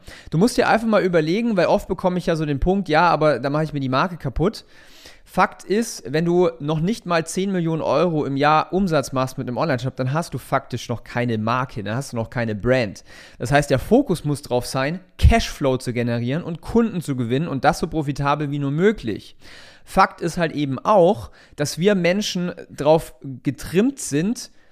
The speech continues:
dass wir wenn wir so einen Deal sehen, sei es ein Rabatt, sei es ein Kauf X, Zahl Y, sei es Kauf zwei, bekomm eins gratis, sei es ein Gratisgeschenk, was auch immer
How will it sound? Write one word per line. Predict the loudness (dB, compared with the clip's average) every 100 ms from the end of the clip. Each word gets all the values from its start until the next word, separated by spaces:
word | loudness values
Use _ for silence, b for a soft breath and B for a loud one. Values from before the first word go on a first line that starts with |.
| b b b b _
dass | 0 2
wir | 2 4 2 -4 _ _ _
wenn | 0 2 2
wir | 2
so | 0
einen | -2 -2
Deal | 0 0
sehen, | 0 -4 -4 -2
sei | 0
es | 0 -2
ein | -2
Rabatt, | 2 2 0
sei | -2 0 0
es | -2
ein | -6 -4
Kauf | 0 -2 -2
X, | -10 -4
Zahl | -2 0
Y, | 0 -2 -4 -2 0
sei | 0
es | 0 -2
Kauf | -4 -4
zwei, | -2 0 0
bekomm | -2 -2
eins | -2 -6
gratis, | -2 -2 -2 -2
sei | -2
es | -2
ein |
Gratisgeschenk, | -2 -2 -2 -8 -8 2
was | 2 2
auch | -2 -4
immer | -2 0 2 0 -4